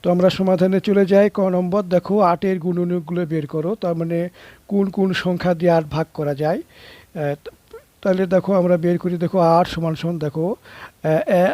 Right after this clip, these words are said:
আট একে আট, এরপরে এই, এ,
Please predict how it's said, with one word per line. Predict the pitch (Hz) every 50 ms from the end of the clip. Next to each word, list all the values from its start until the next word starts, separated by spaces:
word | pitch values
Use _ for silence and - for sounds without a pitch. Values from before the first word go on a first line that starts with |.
| - - -
আট | 262 185 185 -
একে | 196 185 - - 214 202 180
আট, | 156 156 156 156 - _ _ - - - _ _ _ _ _ - - - _ _ -
এরপরে | 170 170 160 156 - 175 170 170 170 175 175 185
এই, | 202 302 247 185 175 170 170 170 170 170 170 190 202 185 - - _ _ _ _ _ _ _ 170
এ, | 160 160 165 165 165 165 160